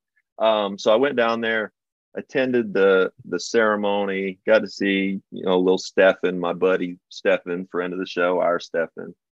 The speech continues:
Got to see Ray Ritter, uh, their P R guy, world-class P R guy, and Draymond and Steve Kerr, and got to meet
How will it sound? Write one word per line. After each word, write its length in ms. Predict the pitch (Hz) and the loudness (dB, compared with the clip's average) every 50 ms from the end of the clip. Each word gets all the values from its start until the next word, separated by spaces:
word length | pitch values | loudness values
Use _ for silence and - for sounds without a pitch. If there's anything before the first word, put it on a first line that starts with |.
| _ _ _ _ - | _ _ _ _ -4
Got 140 | 95 90 - | -4 -4 -4
to 40 | - | -6
see 200 | - - 98 98 | -6 -4 -4 0
Ray 240 | 87 95 98 104 98 | 4 4 6 6 4
Ritter, 600 | 82 82 92 95 95 92 95 95 95 95 87 - _ _ _ _ _ _ _ _ _ - | 4 2 4 4 4 2 2 0 0 -2 -4 -6 _ _ _ _ _ _ _ _ _ -10
uh, 440 | 90 90 90 90 87 87 87 87 90 | -6 -4 -2 -2 -2 -4 -4 -6 -6
their 200 | 87 82 85 90 | -6 -4 -4 -4
P 260 | - _ - 110 107 95 | -6 _ -6 0 2 4
R 280 | 90 92 95 95 90 | 6 6 6 4 4
guy, 400 | 85 85 85 90 90 90 90 87 - _ _ _ _ | 2 2 2 4 4 2 2 0 -4 _ _ _ _
world-class 1120 | 73 85 98 104 101 98 98 92 _ _ _ _ _ _ - - 95 98 95 95 92 - | -4 0 2 2 2 2 0 -4 _ _ _ _ _ _ -6 -2 0 0 0 0 -2 -6
P 180 | _ - 95 95 | _ -14 -10 -8
R 220 | 90 90 92 92 | -8 -8 -8 -10
guy, 300 | 90 87 87 92 92 90 | -8 -8 -6 -4 -4 -6
and 140 | 90 85 92 | -6 -10 -10
Draymond 520 | - 90 90 92 95 90 90 87 90 90 87 | -6 -4 -4 -4 -4 -4 -4 -4 -4 -4 -6
and 100 | 87 82 | -6 -8
Steve 400 | - - - 92 95 95 92 90 - | -10 -6 -2 0 0 0 0 -2 -4
Kerr, 560 | - - 95 95 95 92 92 92 92 92 87 | 0 2 4 6 6 6 6 6 6 4 4
and 320 | 82 82 82 82 82 87 - _ _ _ _ _ _ _ _ _ _ _ - - | 2 0 -2 -6 -8 -8 -12 _ _ _ _ _ _ _ _ _ _ _ -4 -2
got 200 | - - - _ _ - | -2 -2 -2 _ _ -8
to 80 | 98 | -6
meet 280 | 92 90 98 104 98 | -4 -2 -2 -4 -4